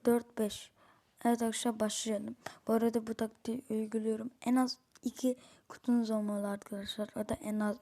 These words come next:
iki kutunuz olmalı. Başlayalım ilk bir tek hesaplaşmayla. Normalde tek hesaplaşma oynayalım. Tek hesaplaşmadan sonra da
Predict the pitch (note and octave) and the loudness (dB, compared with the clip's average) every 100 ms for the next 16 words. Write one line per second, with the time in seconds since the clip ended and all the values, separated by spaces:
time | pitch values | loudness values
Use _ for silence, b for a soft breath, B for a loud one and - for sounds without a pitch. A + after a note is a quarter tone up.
0 | - - - - A3+ A3 G#3 G3 G3 G3 | -12 -20 -20 -10 -4 -2 -2 -4 -6 -8
1 | A#3 B B B B B A#3 - B3 G#3 | -10 B B B B B 4 4 2 2
2 | G3+ G3+ - G#3 - G#3+ A3+ - G3+ - | 2 -2 -6 -8 -6 -2 -2 -2 -4 -2
3 | G3+ - G3 F#3 G#3+ - B B B B | -4 -4 -8 -6 -10 -14 B B B B
4 | B B - - _ _ _ - - _ | B B -20 -20 _ _ _ -20 -20 _
5 | _ _ _ _ C4 B3+ A#3+ A#3 A3+ A#3 | _ _ _ _ 0 2 4 2 0 -6
6 | - A#3+ A#3+ A#3 A3 - A3 - A#3 A3 | -2 -2 0 -2 -4 -2 -4 -2 -4 -2
7 | G#3+ G#3+ A#3+ A#3+ A3+ A3+ - G#3+ G#3+ G#3 | -2 -2 -4 -4 -4 -4 -4 -4 -4 -4
8 | G#3 G3+ G3+ - A3 G#3+ A#3+ | -6 -4 -6 -6 -6 -6 -8